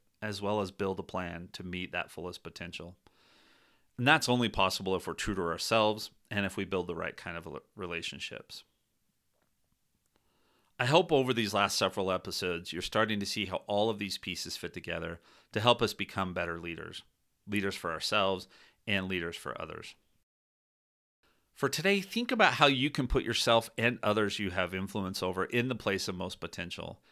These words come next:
and then how you provide support and guidance to help others move down the path towards that potential. I can think of no greater way to meet your personal potential as a leader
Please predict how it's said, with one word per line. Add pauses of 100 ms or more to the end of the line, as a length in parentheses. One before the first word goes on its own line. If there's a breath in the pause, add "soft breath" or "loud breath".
(240 soft breath)
and
then
how
you
provide
support
and
guidance
to
help
others
move
down
the
path
towards
that
potential. (680 soft breath)
I
can
think
of
no
greater
way
to
meet
your
personal
potential
as
a
leader